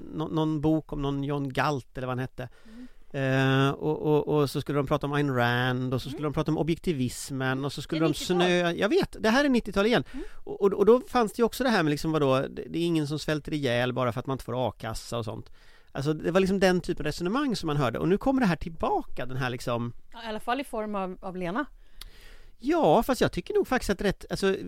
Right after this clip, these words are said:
Speaker 1: vi har ändå vant oss vid en ganska konservativ höger ett tag.
Speaker 2: Mm.
Speaker 1: Och den konservativa högern är ju ond på sitt sätt. Men den här
Speaker 2: Varför
Speaker 1: typen
Speaker 2: tror
Speaker 1: av
Speaker 2: du
Speaker 1: höger,
Speaker 2: det?
Speaker 1: nej, men den här typen av höger är ju inte nationalistisk.
Speaker 2: Nej, definitivt
Speaker 1: Utan den här
Speaker 2: inte.
Speaker 1: typen liksom,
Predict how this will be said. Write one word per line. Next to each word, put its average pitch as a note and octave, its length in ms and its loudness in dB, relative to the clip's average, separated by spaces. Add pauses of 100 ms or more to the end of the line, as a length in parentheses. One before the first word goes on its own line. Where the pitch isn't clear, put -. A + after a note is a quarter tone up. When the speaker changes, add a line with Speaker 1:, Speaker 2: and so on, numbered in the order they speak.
Speaker 1:
vi G3+ 100 0
har A#3+ 60 4
ändå A#3 140 2
vant G3+ 280 6
oss - 80 -4
vid G3+ 60 2
en G3+ 40 0
ganska G3 220 0
konservativ C3+ 580 -2
höger A2+ 240 -2
ett - 100 -10
tag. - 260 -10 (100)
Speaker 2:
Mm. G3+ 200 -4 (100)
Speaker 1:
Och - 80 -6
den F#3+ 120 0
konservativa A#3 540 2
högern C#3 320 2
är C#3 40 4
ju D3 80 4
ond C#3 380 0
på D#3 80 -2
sitt - 200 -6
sätt. - 360 -6 (580)
Men F#3 280 0
den F#3 160 0
här C4 260 2
Speaker 2:
Varför - 200 0
Speaker 1:
typen E3+ 260 4
Speaker 2:
tror E3 140 0
Speaker 1:
av D3+ 60 0
Speaker 2:
du E3 60 6
Speaker 1:
höger, C3 360 6
Speaker 2:
det? G#3+ 60 -8
Speaker 1:
nej, G#3+ 100 4
men B3 120 4
den C4 120 4
här D4 260 6
typen F#3+ 380 2
av F3 80 4
höger C3+ 420 6
är E3 160 4
ju E3 120 8
inte F#3+ 200 2
nationalistisk. - 1120 -2
Speaker 2:
Nej, F3 240 -4
definitivt G3+ 240 -4
Speaker 1:
Utan F#3+ 160 2
den F3+ 100 4
här B3 240 6
Speaker 2:
inte. - 100 -2
Speaker 1:
typen D#3+ 360 4
liksom, D#3+ 360 0